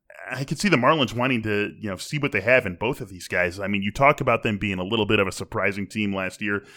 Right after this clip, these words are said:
and that's certainly true. And this, uh, this rotation, definitely, if a, a lot of things go right, could be among the more surprising in the league this year. But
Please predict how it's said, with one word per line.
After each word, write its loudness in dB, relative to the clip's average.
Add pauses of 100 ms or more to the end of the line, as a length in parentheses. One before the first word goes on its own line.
(240)
and 4
that's 4
certainly 0
true. 0
And 2
this, -2
uh, 6
this -4
rotation, -2
definitely, 0
if -2
a, 0
a -2
lot 6
of -2
things 2
go 2
right, 2
could 0
be 4 (260)
among 6
the 4
more 4
surprising 2
in 0
the -2
league 0
this 0
year. 4
But 0